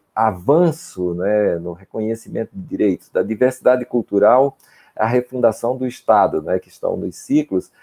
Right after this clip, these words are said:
algumas metodologias foram, e algumas disposições e alguns princípios foram fundamentais, né? Em primeiro lugar,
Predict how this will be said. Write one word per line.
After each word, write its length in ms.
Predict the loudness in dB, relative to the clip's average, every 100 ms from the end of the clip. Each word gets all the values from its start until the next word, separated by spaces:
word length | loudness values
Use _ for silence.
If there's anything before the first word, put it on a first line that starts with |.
| _ _ _ _
algumas 800 | 4 4 2 0 2 4 2 2
metodologias 1160 | 2 2 0 0 2 0 0 -6 -2 -2 -2
foram, 580 | -4 -2 -2 -4 -8 -10
e 80 | -2
algumas 420 | -2 -2 -6 -6
disposições 1160 | -4 -6 -6 -4 -4 -4 -12 -4 -2 -2 -6 -2
e 60 | -2
alguns 320 | -2 -4 -12
princípios 800 | -6 -4 -4 0 0 0 -4 -6
foram 240 | -4 -4
fundamentais, 760 | -4 -10 -6 -4 -6 -6 -8 -10 _
né? 140 | -16
Em 40 | -16 -10
primeiro 260 | 0 2
lugar, 480 | 4 4 4 4 0